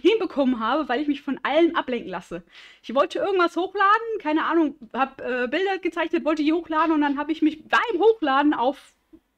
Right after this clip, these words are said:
Instagram, Twitter oder sonst was mit nebenbei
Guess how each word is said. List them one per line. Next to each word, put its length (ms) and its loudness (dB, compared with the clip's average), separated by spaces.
Instagram, 640 2
Twitter 320 -4
oder 120 -4
sonst 280 -4
was 180 -4
mit 260 -2
nebenbei 320 4